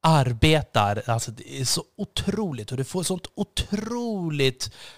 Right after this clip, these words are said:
band till den här personen för att du får vara med och presentera den här personen för de här nya människorna.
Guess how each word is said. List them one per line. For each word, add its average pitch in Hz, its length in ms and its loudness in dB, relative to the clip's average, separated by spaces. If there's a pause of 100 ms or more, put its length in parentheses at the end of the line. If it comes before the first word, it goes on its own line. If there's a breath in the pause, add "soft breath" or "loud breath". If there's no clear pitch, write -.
(380 loud breath)
band 120 560 4
till 208 280 0
den 135 140 4
här 113 180 2
personen 123 720 0 (260 loud breath)
för 165 400 8
att 117 140 2
du 131 80 2
får 143 100 0
vara 180 220 4
med 131 440 0 (260 soft breath)
och - 140 -4
presentera 139 640 2
den 107 100 -4
här 110 120 2
personen 113 580 -2 (260 soft breath)
för 185 360 6
de 120 120 6
här 110 100 0
nya 110 260 0
människorna. 113 540 -4